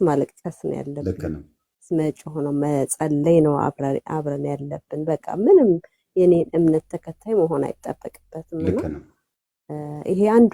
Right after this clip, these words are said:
Speaker 1: ነው፣ የወንጌል አካል ነው። እ፣ ደግሞ እግዚአብሔር የልቦና አይኖቻቸውን ያብራላቸው። ምክንያቱም ይቺ
Speaker 2: እውነት ነው።
Speaker 1: ዓለም፣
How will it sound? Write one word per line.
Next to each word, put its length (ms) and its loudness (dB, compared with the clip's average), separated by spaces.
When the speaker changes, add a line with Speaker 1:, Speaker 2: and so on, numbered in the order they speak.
Speaker 1:
ነው፣ 120 4
የወንጌል 580 4
አካል 420 -12
ነው። 140 -4
እ፣ 60 -14
ደግሞ 360 -8
እግዚአብሔር 540 4
የልቦና 600 2
አይኖቻቸውን 680 0
ያብራላቸው። 760 0
ምክንያቱም 460 -6
ይቺ 100 -14
Speaker 2:
እውነት 200 -10
ነው። 120 -8
Speaker 1:
ዓለም፣ 300 0